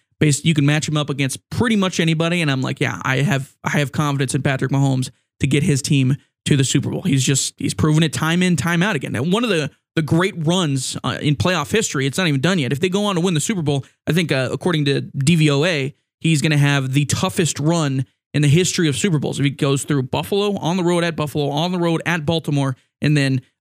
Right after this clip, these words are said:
uh, in the Super Bowl against San Francisco, that will be the toughest run, according to D V O A, of a Super Bowl run that there ever has been. So we'll see.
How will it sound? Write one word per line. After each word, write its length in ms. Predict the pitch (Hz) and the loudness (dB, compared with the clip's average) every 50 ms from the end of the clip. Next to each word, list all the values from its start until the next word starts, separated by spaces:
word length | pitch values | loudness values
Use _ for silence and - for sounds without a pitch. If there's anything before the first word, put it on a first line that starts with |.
| - - | -4 -4
uh, 140 | 135 127 - | -2 -2 0
in 120 | - 165 | 0 0
the 60 | 160 147 | 0 0
Super 220 | - - 143 151 | 0 0 0 0
Bowl 180 | 143 151 139 135 | 2 0 0 0
against 260 | 139 147 147 139 - | 0 -2 -2 -2 -2
San 160 | - 156 143 | -2 -2 -2
Francisco, 480 | 127 143 139 - 170 156 - - - 139 | -2 -4 -2 -2 -2 0 0 -2 -2 -2
that 140 | 143 156 | 0 0
will 100 | 160 165 | 0 0
be 200 | 147 151 151 147 143 | 0 0 0 0 0
the 260 | 131 135 139 165 180 | 0 0 2 2 2
toughest 460 | - - - 185 170 - 175 139 - - | 2 0 -2 -2 -2 -2 -4 -2 -2 -2
run, 160 | 156 143 135 | -2 0 -2
according 300 | 131 - - 156 151 143 | -2 -2 -2 0 0 0
to 80 | 143 | 0
D 160 | 135 123 151 147 | 0 0 0 2
V 180 | 135 143 143 | 2 2 2
O 140 | 139 135 139 | 2 2 2
A, 220 | 139 135 139 135 - _ _ _ _ _ _ | 0 0 -2 -4 -8 _ _ _ _ _ _
of 180 | - 147 147 139 | -2 -2 0 -2
a 40 | 139 | -2
Super 260 | - - 147 143 143 | -2 -2 0 0 0
Bowl 160 | 131 135 127 | 0 0 0
run 240 | 131 135 135 131 131 | 0 0 0 0 -2
that 100 | 135 - | -2 -2
there 120 | - - | -2 -2
ever 200 | 131 139 - 139 | -2 -2 -2 -2
has 280 | 143 143 135 127 135 - | -2 -2 -2 -2 -4 -4
been. 260 | - - - - - - | -6 -6 -6 -8 -8 -4
So 320 | - - 160 147 131 123 - - _ _ _ _ _ _ _ _ _ _ _ _ _ | 0 0 0 0 -2 -4 -8 -12 _ _ _ _ _ _ _ _ _ _ _ _ _
we'll 100 | - 147 | -2 -2
see. 360 | 135 - 190 170 175 170 - | 0 0 0 0 0 -2 -6